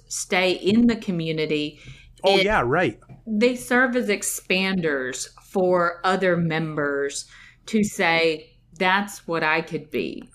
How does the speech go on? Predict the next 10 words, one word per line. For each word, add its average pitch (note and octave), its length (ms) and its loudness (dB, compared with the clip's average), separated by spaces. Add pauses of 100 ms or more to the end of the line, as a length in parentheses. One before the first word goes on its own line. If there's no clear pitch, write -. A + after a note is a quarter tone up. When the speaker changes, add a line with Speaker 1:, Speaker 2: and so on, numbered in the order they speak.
(140)
Speaker 1:
Like, D#3 140 2
Speaker 2:
Exactly. D3 600 2
Speaker 1:
that, - 80 -20 (800)
she C4 460 0
did F#3+ 180 0
it, D#3 340 -2
therefore G3+ 480 0
I A#3 200 2
can D3+ 260 -2
do C#3 160 -2